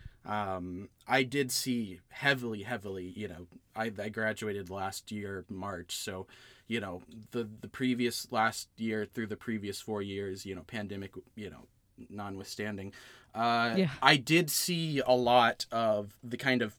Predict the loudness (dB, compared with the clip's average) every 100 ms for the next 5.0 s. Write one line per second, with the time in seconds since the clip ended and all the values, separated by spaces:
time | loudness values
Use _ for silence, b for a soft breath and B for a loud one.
0 | _ -6 -2 0 4 2 4 0 0 0
1 | 0 0 -2 -2 -4 -4 -4 -4 0 0
2 | 0 -2 -2 -2 -2 -2 -2 -4 -8 -8
3 | -8 -10 B B -4 -2 0 -2 2 2
4 | 2 0 4 4 4 4 2 4 -2